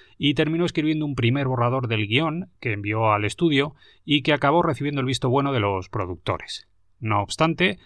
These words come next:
en aquel momento existía un conflicto latente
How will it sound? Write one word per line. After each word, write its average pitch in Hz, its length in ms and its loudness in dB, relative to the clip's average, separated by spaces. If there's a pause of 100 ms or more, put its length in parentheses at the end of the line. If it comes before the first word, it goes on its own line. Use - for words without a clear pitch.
(200)
en 107 220 0
aquel 123 240 2
momento 160 560 0
existía 135 440 -2
un 170 80 2
conflicto 139 680 0
latente 127 760 0